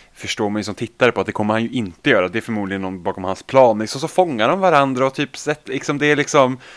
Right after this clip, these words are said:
ja, det är helt, det är helt galet. Och det var samma sak i de två första säsongerna. Där var det ju också samma grejer, liksom, att det var någon åkte fast där för att den inte kunde hålla sig. Det var Berlin den gången som liksom sattes ur spel, liksom.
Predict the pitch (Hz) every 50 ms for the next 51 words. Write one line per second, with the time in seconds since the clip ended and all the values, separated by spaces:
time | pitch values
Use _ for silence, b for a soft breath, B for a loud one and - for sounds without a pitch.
0 | B B B B B B B B B B - - 117 117 113 - 123 123 113 -
1 | _ 117 113 117 123 - - - 131 120 110 110 120 123 113 127 127 143 - -
2 | 185 170 160 170 190 180 - 143 - - 120 113 - 117 104 113 107 101 123 117
3 | 110 120 110 104 101 98 98 117 127 139 151 151 127 151 - - - - - -
4 | - 147 110 101 101 98 110 107 104 98 92 92 92 95 92 - - 101 98 -
5 | 107 101 101 110 104 104 104 104 104 107 107 107 107 104 95 92 - - - -
6 | 113 - - - 110 - 107 101 - - 104 101 107 104 104 101 101 - - 101
7 | - - 104 104 95 - - 104 95 95 - 113 104 101 98 98 95 - 107 104
8 | 101 117 120 117 123 123 131 127 110 120 117 110 113 127 143 151 139 113 104 101
9 | 101 98 98 95 95 95 98 - 101 101 98 95 - 101 95 - 107 95 - 90
10 | 98 98 - - - 98 92 82 80 - - - - - - -